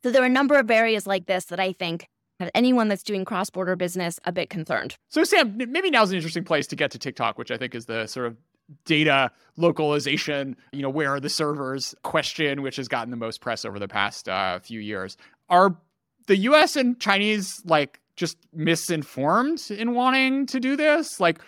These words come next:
Speaker 2: what, what's your view? I think the listeners of this podcast probably have a pretty good sense of where I stand on this topic, so we don't need to rehash that. But what's your take, Sam, on, you know, what does and doesn't make sense from a broader, I don't know, national interest perspective when it comes to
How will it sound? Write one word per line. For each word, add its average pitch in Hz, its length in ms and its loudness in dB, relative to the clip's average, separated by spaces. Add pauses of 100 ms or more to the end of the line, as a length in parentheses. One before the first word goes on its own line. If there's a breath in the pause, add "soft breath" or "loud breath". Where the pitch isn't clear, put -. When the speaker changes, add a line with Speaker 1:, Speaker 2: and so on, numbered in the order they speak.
(160 loud breath)
Speaker 2:
what, 180 180 4
what's 226 240 4
your 190 240 4
view? 143 400 0
I 147 100 2
think 180 240 0
the 170 100 2
listeners 190 360 4
of 151 40 -4
this 170 120 -2
podcast 160 360 4
probably 151 200 2
have 135 60 -6
a - 20 -18
pretty 151 160 -2
good 143 120 -2
sense 139 200 -2
of 131 80 -6
where 123 100 0
I 131 80 2
stand 131 240 -2
on 120 140 -2
this 117 220 -8
topic, 120 340 -2
so 135 80 -8
we 135 80 -2
don't 147 80 -4
need 139 80 -12
to 131 80 -8
rehash 123 380 -2
that. 117 180 -2
But 143 160 -6
what's 196 240 0
your 240 160 0
take, 143 280 -4
Sam, 117 400 -4 (360 soft breath)
on, 131 500 2 (120)
you 151 80 -2
know, 147 100 2
what 147 240 4
does 143 200 2
and 139 120 -4
doesn't 131 260 -2
make 107 160 -6
sense - 380 -6 (100)
from 123 240 -4
a 107 240 0 (480)
broader, 117 500 0 (460)
I 107 60 -20
don't 107 100 -16
know, 104 200 -12
national 110 400 -4
interest 113 360 -6
perspective 117 460 -4
when 110 80 -2
it 98 80 -6
comes 113 280 -2
to 104 240 -2